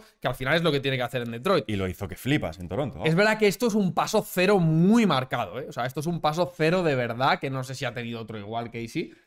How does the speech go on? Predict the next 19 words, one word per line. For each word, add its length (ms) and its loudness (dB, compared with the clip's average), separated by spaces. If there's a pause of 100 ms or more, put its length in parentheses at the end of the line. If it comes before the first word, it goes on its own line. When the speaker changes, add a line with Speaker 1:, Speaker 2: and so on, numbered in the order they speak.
(160)
Speaker 1:
Eh, 220 -4
al 140 -2
final 260 -8
es, 320 -6
eh, 140 -8
de 140 -6
verdad, 300 -2
paso, 760 2
¿sabes? 260 -2
Línea 800 0
Speaker 2:
Sí, 160 -2
sí, 160 -2
jugadores 260 0
que 100 -4
llevan 200 4
uno 140 0
o 20 -2
dos 180 -2
años. 640 -2